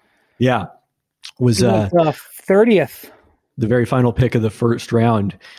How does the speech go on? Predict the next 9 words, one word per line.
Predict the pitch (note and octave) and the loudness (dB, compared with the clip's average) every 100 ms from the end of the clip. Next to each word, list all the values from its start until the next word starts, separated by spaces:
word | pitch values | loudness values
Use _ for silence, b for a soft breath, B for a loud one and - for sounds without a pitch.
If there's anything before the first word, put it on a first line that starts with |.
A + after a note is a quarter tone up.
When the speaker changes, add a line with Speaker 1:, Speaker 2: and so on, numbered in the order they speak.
| B | B
Speaker 1:
on | - A2 | -4 -2
draft | A2 A2 A#2 - | 0 0 -2 -2
night. | G#2+ G2+ - B B B - | -2 -2 -6 B B B -4
Uh, | G#2+ A2+ | -2 -2
someone | D3+ G#3+ A3+ | -2 0 4
who | F#3 | 4
doesn't | F#3 G3 F3 | 4 2 2
necessarily | F3 F3 D#3+ F3 E3+ | 2 0 2 2 4
f-, | C3+ - - | 2 -4 -20